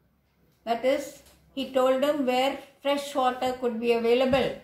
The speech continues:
where the salt water pits were, and also which places in the island are fertile and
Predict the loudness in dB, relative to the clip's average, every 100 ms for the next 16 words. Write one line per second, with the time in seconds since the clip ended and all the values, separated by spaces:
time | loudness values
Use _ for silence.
0 | -20 -20 -20 _ _ _ -2 0 0 0
1 | -2 0 2 2 2 0 0 -2 0 -2
2 | -2 -2 2 2 0 -10 -20 _ _ _
3 | _ _ _ _ _ _ _ _ _ _
4 | _ -4 0 4 4 4 4 4 4 0
5 | -14 _ -8 -6 -8 0 4 4 4 -4
6 | -2 -2 0 2 2 0 0 0 -2 -2
7 | 0 0 0 2 2 2 -4 -10 -8 -4
8 | 0